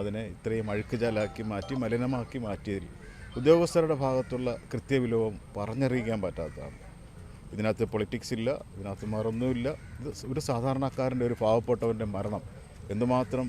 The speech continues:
വേ-, വേദന ഉണ്ടാക്കുന്നു. ഇന്ന് കേരളത്തിൽ ഏറ്റവും കൂടുതൽ ചർച്ച ചെയ്യപ്പെടുന്ന ഒരു വിഷയമായിട്ട് ഇത് മാറി. സമൂഹ മാധ്യമങ്ങളിലും പത്രമാധ്യമങ്ങളിലും ഒക്കെ ചർച്ച ചെയ്യപ്പെടുന്ന ഒരു വിഷയമായിട്ട് ഇത് മാറി. ആ, കോർപ്പറേഷൻ്റെ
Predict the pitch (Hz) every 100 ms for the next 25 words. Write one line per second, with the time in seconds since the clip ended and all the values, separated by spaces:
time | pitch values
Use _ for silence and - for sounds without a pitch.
0 | 90 110 107 113 123 127 113 110 - 107
1 | 107 98 127 160 131 127 135 135 131 139
2 | 135 139 131 135 - 170 143 147 147 143
3 | 139 135 131 139 - 165 151 127 123 120
4 | 110 107 - - 117 117 113 113 - 127
5 | 131 135 160 - - - - 104 - 117
6 | 120 - 123 123 127 139 151 - 160 -
7 | 127 113 127 107 110 110 107 - 113 107
8 | 101 98 98 101 120 - - - - -
9 | - - - - 98 - - - - 143
10 | 151 190 202 185